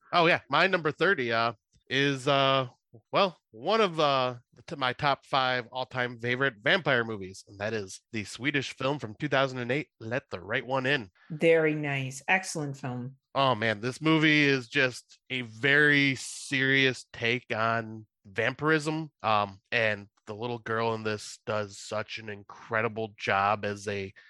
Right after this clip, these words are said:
Speaker 1: like, both performances from the kids in this film are
Speaker 2: Mm-hmm.
Speaker 1: incredible. And, like,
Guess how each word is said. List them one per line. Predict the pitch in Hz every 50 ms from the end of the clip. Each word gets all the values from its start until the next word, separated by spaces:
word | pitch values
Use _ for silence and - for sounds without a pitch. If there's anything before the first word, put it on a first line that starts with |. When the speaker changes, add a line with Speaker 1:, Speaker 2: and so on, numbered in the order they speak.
| _ -
Speaker 1:
like, | 131 - _ _ _ 131 123 -
both | 175 170 147 - - _ _ _ _ -
performances | - 147 - 143 131 127 120 - 117 104
from | - 120 110
the | 104
kids | - - 120 110 95 98
in | 104
this | 104 98 -
film | - 120 104 101 104 -
are | 113 113 110
Speaker 2:
Mm-hmm. | 107 - 170 160 147 156
Speaker 1:
incredible. | 180 185 - - 156 160 160 147 120 110 101 101 - - _ _ _ _ _ - - - _ _ _ -
And, | 123 120 120 120 117 107 110
like, | 117 113